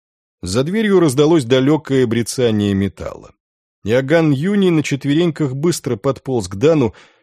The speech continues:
схватил за руку, лихорадочно зашептал. «Они идут. За одним из нас. Прими добрый совет, милый юноша, сознавайся. Сознавайся во всем, говори то, что они хотят от тебя услышать.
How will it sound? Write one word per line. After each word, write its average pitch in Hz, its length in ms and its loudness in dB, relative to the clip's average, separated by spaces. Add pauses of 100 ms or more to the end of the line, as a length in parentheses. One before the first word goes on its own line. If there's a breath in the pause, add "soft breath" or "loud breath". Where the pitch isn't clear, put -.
(100)
схватил 160 460 0
за 147 260 2
руку, 123 300 -2
лихорадочно 110 720 -2
зашептал. - 680 -8 (760)
«Они 160 360 2
идут. 139 360 -10 (360 loud breath)
За 120 160 -2
одним 185 280 2
из 170 120 -2
нас. 160 300 -2 (540 soft breath)
Прими 170 320 2
добрый 117 280 0
совет, 131 420 -6
милый 127 260 -6
юноша, 135 400 -4
сознавайся. 123 920 -2 (240 loud breath)
Сознавайся 185 720 2
во 208 100 0
всем, 208 340 -2
говори 185 320 0
то, 202 280 0
что - 280 -2
они 160 300 0
хотят 180 400 -4
от 156 140 -4
тебя 175 240 -2
услышать. - 640 -6